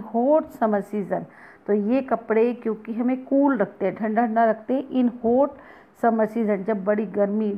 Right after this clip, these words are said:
धूप, बहुत ऐसा मौसम होता है तो ये कपड़े हमें क्या रखते हैं? Cool। We get cotton, cotton plant। और इन cotton कप-, के clothes को बनाने में क्या चाहिए होती है? कॉटन,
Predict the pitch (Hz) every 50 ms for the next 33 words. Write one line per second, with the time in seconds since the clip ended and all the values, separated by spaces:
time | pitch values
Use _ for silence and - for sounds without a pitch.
0 | 180 190 196 208 214 214 214 - - - - - - - _ _ _ 208 208 226
1 | 233 220 220 214 208 214 233 220 220 220 214 214 220 214 208 208 196 254 254 254
2 | 254 254 214 196 214 214 214 220 208 - 214 226 220 214 214 202 214 208 202 208
3 | 208 - 311 320 311 - - 285 254 220 202 196 - - - - - _ - 202
4 | 247 277 285 285 262 - - 233 226 226 226 - - - - - - 196 202 -
5 | 233 247 277 277 277 - - _ _ _ _ _ _ _ 240 214 208 220 214 208
6 | 208 202 226 220 196 175 160 - - - 214 214 214 233 226 247 240 247 220 208
7 | 202 214 214 214 214 202 - - - - - - _ - 233 214 220 226 220 208
8 | - 208 - _ - 220 208 - _ _ _ _ 214 196 226 220 214 214 233 247
9 | 240 - 240 208 220 214 214 - 214 196 - - - 190 190 185 196 185 180